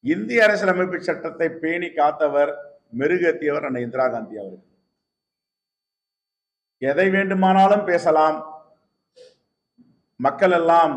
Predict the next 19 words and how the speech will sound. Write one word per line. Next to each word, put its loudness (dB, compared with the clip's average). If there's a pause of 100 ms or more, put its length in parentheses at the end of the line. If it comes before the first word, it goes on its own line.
(640)
எதை -2
வேண்டுமானாலும் -2
கேட்பார்கள் 2
என்று -6 (240)
அண்ணாமலை 0
நினைத்துக் -10
கொண்டிருக்கிறார். -6 (1600)
இந்த -6 (120)
தேசத்தின் -2
முகமாக 2
இருக்கிறார் 2
அன்னை -6
இந்திரா 0
காந்தி -4
அவர்கள். -8 (1600)
அவர்களை 0
பத்தி -6 (140)
பேசுவதற்கு -4
பாஜக 2